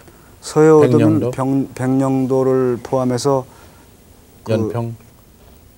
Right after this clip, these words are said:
Speaker 1: 북쪽 섬들이죠. 그
Speaker 2: 네.
Speaker 1: 저 휴전선과
Speaker 2: 네.
Speaker 1: 소위 삼 마일, 십이 마일을
Speaker 2: 네.
Speaker 1: 가지고 다투는 그 지역입니다.
Speaker 2: 아하. 그럼 왜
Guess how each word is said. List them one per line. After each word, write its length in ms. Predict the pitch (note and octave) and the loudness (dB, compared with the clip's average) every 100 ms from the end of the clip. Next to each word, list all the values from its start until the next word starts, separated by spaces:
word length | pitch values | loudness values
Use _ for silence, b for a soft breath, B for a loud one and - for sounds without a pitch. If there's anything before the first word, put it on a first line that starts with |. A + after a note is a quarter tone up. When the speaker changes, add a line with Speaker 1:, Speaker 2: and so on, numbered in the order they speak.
| _ _ _ - | _ _ _ -16
Speaker 1:
북쪽 420 | - - C3+ A#2+ | -14 -6 -4 -2
섬들이죠. 540 | B2 A#2 G#2+ G#2 G#2 F#2+ | -2 -2 -4 -4 -6 -6
그 80 | G2+ | -6
Speaker 2:
네. 180 | E2+ - | -8 -12
Speaker 1:
저 100 | G2 | -14
휴전선과 1200 | F#2+ C#3 C#3 C3 A#2+ B2+ A#2 G#2+ A2 A#2+ B2 A2+ | -10 -2 2 2 2 0 0 -2 -2 -2 -2 -4
Speaker 2:
네. 200 | - - - | -12 -20 -10
Speaker 1:
소위 320 | - B2+ A#2+ | -2 -2 -2
삼 200 | - B2+ | -4 -6
마일, 240 | B2 A#2 | -4 -4
십이 240 | A2+ B2+ B2 | -6 -8 -4
마일을 340 | A#2 A2+ G#2+ G#2+ | -2 -2 -4 -6
Speaker 2:
네. 460 | F#2+ - - A2 | -8 -8 -8 -6
Speaker 1:
가지고 280 | A2 A2 G#2+ | -4 -6 -8
다투는 400 | G2 G2+ A#2+ G#2+ | -10 -10 -6 -6
그 140 | G2 G#2 | -8 -10
지역입니다. 420 | F#2+ F2+ F2+ F2 | -12 -12 -14 -12
Speaker 2:
아하. 160 | E2 D2 - - - _ B B B - | -12 -14 -18 -20 -20 _ B B B -6
그럼 340 | E3 A#2+ G#2+ | -4 -4 0
왜 320 | C3+ D#3 D#3 | 2 4 0